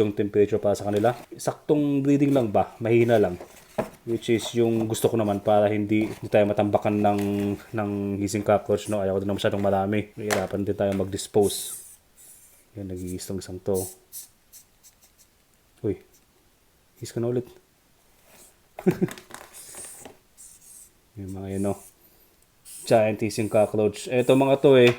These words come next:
six weeks mahigit nang hindi nalilinisan. So, etong mga hissing cockroach eh, hindi maamoy. Walang amoy. Ayan, tapos eto namang ating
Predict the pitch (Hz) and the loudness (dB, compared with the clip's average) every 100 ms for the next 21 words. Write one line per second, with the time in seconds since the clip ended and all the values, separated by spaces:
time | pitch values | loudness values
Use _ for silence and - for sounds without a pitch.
0 | - - 160 - - 143 135 - 131 123 | -4 6 6 6 -2 2 2 2 4 4
1 | 120 123 123 120 123 120 120 117 117 135 | 6 4 4 2 4 4 4 4 4 2
2 | 135 113 120 - - 127 113 113 117 117 | 6 4 4 -4 -2 4 6 6 4 4
3 | 113 113 113 113 110 117 110 117 110 117 | 4 4 2 0 -2 -2 4 4 6 4
4 | 113 113 110 110 117 113 107 113 110 98 | 4 4 4 6 6 6 6 6 6 4
5 | - 123 123 123 120 110 107 113 127 127 | -4 -2 2 2 0 -2 2 2 0 -4
6 | - - 117 104 98 95 104 101 107 110 | -18 -16 -4 -2 -2 2 2 2 0 -2
7 | 110 107 110 110 110 - 110 107 104 | -2 -2 -2 0 0 2 0 0 -4